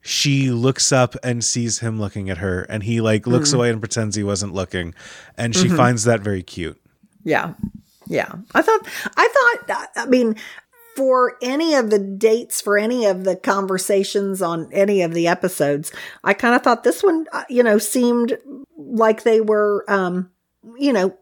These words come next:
Speaker 2: it was genuine. It could have been a, a conversation that was happening, you know, on any date in any restaurant, <laughs> you know, anywhere.
Speaker 1: Yeah.
Speaker 2: That, um, they kind of were, were beyond the kind of the show aspect, and we're really getting to know each other.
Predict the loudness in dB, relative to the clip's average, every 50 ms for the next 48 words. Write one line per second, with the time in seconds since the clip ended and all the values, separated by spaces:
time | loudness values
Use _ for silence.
0 | _ _ -6 -6 -4 0 2 2 2 2 2 2 2 4 4 4 4 4 4 2
1 | 2 0 0 0 2 2 2 4 4 2 2 0 -2 -2 -4 -8 -14 -20 -16 -12
2 | -12 -8 -4 -2 0 0 2 2 2 2 4 2 2 2 2 0 0 0 0 0
3 | 0 2 2 2 2 2 0 0 0 0 -2 -4 -6 -8 -12 -16 -8 -2 0 0
4 | 0 0 0 -2 -4 -4 -4 -6 -4 -2 -2 -2 0 0 2 2 2 2 2 -2
5 | -2 -2 0 0 2 2 2 2 4 4 2 2 0 -4 -6 -4 -4 -2 -2 -2
6 | -2 -2 -2 -2 -4 -6 -4 -2 -2 -2 -2 -2 -6 -8 -2 2 2 2 2 2
7 | -2 -2 0 2 2 4 4 2 0 0 0 2 2 4 4 2 0 -2 -8 -10
8 | -2 0 2 2 2 2 -2 -6 -2 0 0 2 2 0 -2 -4 -6 -8 _ _
9 | -4 -4 -2 0 0 0 0 0 0 -2 0 0 0 0 0 -2 -6 -14 -20 -20
10 | -20 _ _ -8 -4 0 0 0 0 0 0 2 2 2 2 2 2 2 2 0
11 | 0 0 0 2 2 2 0 -2 -4 -6 _ _ -20 _ -20 -20 -10 -6 -4 -2
12 | -2 -2 -2 -2 -2 -2 0 0 0 2 2 2 4 4 4 4 4 2 0 0
13 | 0 2 2 2 0 0 0 0 0 0 0 0 0 0 2 2 2 2 2 2
14 | 2 2 2 2 0 0 0 0 0 2 2 2 2 2 2 2 -2 -2 -2 -4
15 | -10 -12